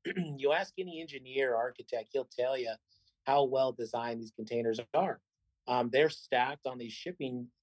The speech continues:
uh, yards, you know, seven, eight, nine, ten high, and they're fully loaded with product material. Containers are loaded up to as much as forty thousand pounds, ten of those high, and the one container is on the bottom, right?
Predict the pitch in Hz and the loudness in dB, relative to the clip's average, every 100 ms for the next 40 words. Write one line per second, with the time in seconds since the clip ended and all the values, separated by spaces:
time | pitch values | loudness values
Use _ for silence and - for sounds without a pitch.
0 | _ 127 113 113 113 117 117 143 147 - | _ 0 2 2 6 6 6 4 -2 -12
1 | 127 123 123 - 135 135 131 131 127 127 | -4 -4 -4 0 0 2 -2 -4 -4 -2
2 | 139 135 _ 123 135 143 117 113 127 156 | -2 -6 _ -2 -2 -6 -8 -4 -4 -6
3 | _ _ _ - 135 127 120 135 131 139 | _ _ _ -6 0 0 0 0 2 0
4 | 131 123 131 135 - - 120 131 120 113 | 0 0 0 -4 -6 -4 -4 -4 -8 -12
5 | - 120 127 135 151 - _ _ _ - | -6 -4 0 -2 -4 -10 _ _ _ -2
6 | 147 139 139 147 156 147 - 135 131 127 | -2 0 0 2 2 -2 -8 0 0 2
7 | 131 139 131 139 - 131 117 - 127 127 | 2 2 2 0 -2 -6 -6 -6 -6 -4
8 | 117 - - 131 135 131 127 131 131 - | -10 -12 -2 -2 0 2 4 4 -2 -8
9 | - 123 131 165 185 - _ _ _ - | -6 -2 0 0 -4 -10 _ _ _ -2
10 | 139 135 139 143 131 - 123 131 156 180 | 4 4 6 4 4 0 0 2 0 -4
11 | 139 127 123 110 131 143 139 135 131 131 | -8 -8 -10 -4 0 0 0 -4 -2 -2
12 | 123 123 127 113 123 143 131 107 110 123 | 0 0 -2 0 2 2 0 -4 -8 -4
13 | 147 | -4